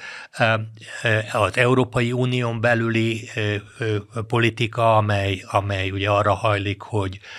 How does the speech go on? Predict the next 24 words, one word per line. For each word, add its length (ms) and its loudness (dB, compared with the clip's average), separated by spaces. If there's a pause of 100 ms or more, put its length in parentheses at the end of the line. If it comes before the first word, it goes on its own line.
(120)
hogy 180 -8
fogadjunk 520 4
be 120 2
mindenkit, 600 -2
hiszen 360 0
nekünk 380 -2
szükségünk 680 -4
van 220 2
rá, 320 4 (300)
itt 240 2
Európában 720 2
elég 300 0
nagy 200 -4
a 80 -4
gazdagság, 760 -4
amit 260 -10
meg 160 -4
tudunk 340 -8
másokkal 520 -4
osztani. 300 -2
Ugye 160 2
ez 100 2
az 120 -2
egyik, 500 0